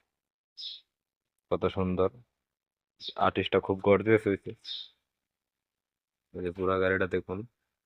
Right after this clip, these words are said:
এটা, এটা হলো একটা জাম্বো বডি মিশুক গাড়ি। পেইন্টিংটা কত সুন্দর হয়েছে দেখুন। একসাথে দুইটা গাড়ি, একসাথে দুইটা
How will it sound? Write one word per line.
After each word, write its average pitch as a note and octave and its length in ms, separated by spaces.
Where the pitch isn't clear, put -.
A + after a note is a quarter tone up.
এটা, F#2+ 140
এটা G2+ 140
হলো A2 160
একটা A#2+ 160
জাম্বো G2+ 340
বডি E2 240
মিশুক F#2 340
গাড়ি। - 180
পেইন্টিংটা G#2+ 440
কত G#2+ 100
সুন্দর G#2+ 280
হয়েছে G2+ 260
দেখুন। G2 260
একসাথে A2+ 280
দুইটা A2 300
গাড়ি, E2+ 140
একসাথে A2 280
দুইটা A2 200